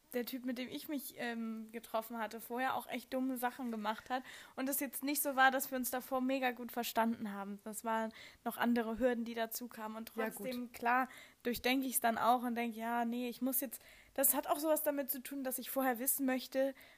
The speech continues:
Speaker 1: was das überhaupt wird oder was daraus entsteht. Dass man,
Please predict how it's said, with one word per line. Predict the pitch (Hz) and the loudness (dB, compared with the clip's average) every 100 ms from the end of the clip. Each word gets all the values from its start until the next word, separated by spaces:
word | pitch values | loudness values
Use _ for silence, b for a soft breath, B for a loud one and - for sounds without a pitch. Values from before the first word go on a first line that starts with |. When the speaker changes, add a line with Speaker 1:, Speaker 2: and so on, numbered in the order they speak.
| _ | _
Speaker 1:
was | 254 240 - | 2 4 4
das | 247 - | 2 0
überhaupt | 151 233 233 226 214 | -2 -2 0 0 2
wird | 247 254 | 2 2
oder | 208 220 | 0 0
was | 226 - | 2 0
daraus | 233 226 226 | 0 -2 -4
entsteht. | 220 - 247 240 | -6 -8 -4 -4
Dass | 226 - - | -6 -8 -8
man, | 233 233 233 | -2 -2 -2